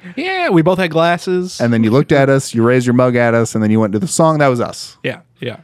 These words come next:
Speaker 2: I know you've been thinking about it just as much as we have over the past, uh, decade or so, so there you have it.
Speaker 1: Uh, be sure to listen to, like, season forty-five of The Onslaught when I'm sure it's just gonna be us talking about the good old days.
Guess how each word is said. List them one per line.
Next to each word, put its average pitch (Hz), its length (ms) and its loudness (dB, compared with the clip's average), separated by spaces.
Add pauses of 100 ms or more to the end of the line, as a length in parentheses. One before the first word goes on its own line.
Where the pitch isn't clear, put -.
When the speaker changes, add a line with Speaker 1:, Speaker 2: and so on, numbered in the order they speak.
(160)
Speaker 2:
I 123 80 -4
know 131 60 2
you've 139 180 2
been 127 260 0
thinking 127 220 0
about 117 180 2
it 110 40 -6
just 123 140 -6
as 117 80 -4
much 113 180 0
as 185 80 -4
we 117 140 2
have 101 440 -4
over 107 140 -4
the 101 80 -2
past, - 480 -6
uh, 104 260 0
decade 107 460 -2
or 104 80 -2
so, 95 300 -4
so 170 300 -6 (600)
there 95 140 -4
you 95 100 0
have 92 220 -6
it. - 80 -8 (140)
Speaker 1:
Uh, 143 200 0
be 147 140 -2
sure 214 300 -2
to 156 280 -2
listen 139 600 -2
to, 123 480 -2
like, 113 340 -8
season 131 400 -2
forty-five 120 580 -2
of 127 100 -4
The 135 120 0
Onslaught 135 540 -2
when 120 280 -2
I'm 120 140 -6
sure 139 320 0
it's - 160 -8
just - 240 -6
gonna 127 180 -2
be 120 160 -4
us 113 240 -6
talking 113 440 -6
about 110 320 -4
the 135 60 -2
good 120 140 -2
old 113 200 -6
days. 117 340 -10